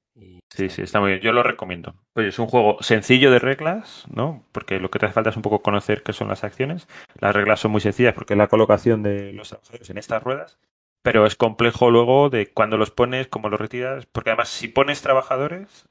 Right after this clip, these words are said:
Speaker 2: hay, o sea, cada turno tienes que elegir poner trabajadores o quitar trabajadores. No puedes hacer las dos cosas. Si este turno tienes que quitar trabajadores porque te hace falta algún recurso, ya no puedes poner. Y ya se te va otro, otro, otro giro de la rueda. Entonces, pues sí, está muy bien,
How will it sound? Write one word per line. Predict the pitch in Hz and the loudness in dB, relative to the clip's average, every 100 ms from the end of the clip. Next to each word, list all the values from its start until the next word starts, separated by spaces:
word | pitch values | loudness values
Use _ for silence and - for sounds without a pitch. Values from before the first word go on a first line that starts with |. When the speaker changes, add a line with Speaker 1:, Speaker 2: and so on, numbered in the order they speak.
| _ | _
Speaker 2:
hay, | - 120 120 _ _ _ | -2 -2 -2 _ _ _
o | - | -4
sea, | 127 | 0
cada | 113 110 | 2 2
turno | 135 143 | 2 2
tienes | 135 - | 0 2
que | 127 | 2
elegir | - 110 | 2 -2
poner | - 110 - | 0 0 2
trabajadores | 127 127 131 143 160 - | 2 2 2 0 -2 -6
o | - | -6
quitar | 107 104 | 2 2
trabajadores. | - 95 87 82 85 85 | 4 0 0 -4 -6 -6
No | 107 107 | -2 2
puedes | 104 90 | 2 0
hacer | 95 | -6
las | 90 | -8
dos | 80 - | -8 -18
cosas. | - _ _ _ _ - _ _ _ _ _ _ _ _ _ | -20 _ _ _ _ -20 _ _ _ _ _ _ _ _ _
Si | - | 2
este | 113 127 | 4 4
turno | 139 127 110 | 4 2 4
tienes | 120 - | 2 2
que | 120 113 | 2 2
quitar | 120 120 | 2 4
trabajadores | 117 117 120 135 123 | 4 4 2 -2 -4
porque | 101 | -6
te | 101 | -4
hace | 107 | -4
falta | 110 113 | -4 -4
algún | 117 117 | -6 -6
recurso, | 113 131 - | -8 -10 -4
ya | 131 | -2
no | 131 | 0
puedes | 110 92 | -2 -8
poner. | - 101 147 - _ _ _ _ _ | -8 -8 -8 -12 _ _ _ _ _
Y | 98 | -8
ya | 101 | -6
se | 110 | -4
te | 104 | -4
va | 92 87 87 87 | -2 -2 -4 -8
otro, | - - 90 87 85 82 | -10 -10 -10 -10 -14 -16
otro, | - 101 90 87 85 82 85 _ - | -16 -14 -14 -14 -14 -16 -20 _ -10
otro | - 110 - | -2 -2 0
giro | 113 101 | 2 2
de | |
la | 92 92 | 2 -2
rueda. | 135 110 95 - | -2 -4 -8 -12
Entonces, | 98 104 - 110 | -12 -10 -6 -6
pues | - 101 | -6 -2
sí, | 101 | 0
está | 98 98 135 | 0 2 4
muy | 104 | 4
bien, | 101 | 0